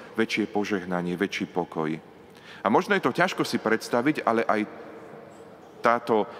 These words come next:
doba, tento čas, e, pandémie, ktorý trvá už vyše roka, on zrejme musel prísť, pretože Boh nám chce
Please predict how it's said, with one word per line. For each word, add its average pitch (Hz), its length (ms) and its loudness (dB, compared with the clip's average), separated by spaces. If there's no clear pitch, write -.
doba, 123 300 4
tento 117 320 0
čas, 113 400 -2
e, 85 160 0
pandémie, 120 480 2
ktorý 104 320 -2
trvá 117 320 2
už 98 160 -6
vyše 110 320 0
roka, 110 400 0
on 127 80 4
zrejme 135 400 2
musel 127 400 2
prísť, 131 560 0
pretože 120 400 0
Boh 127 240 2
nám 113 240 0
chce - 160 0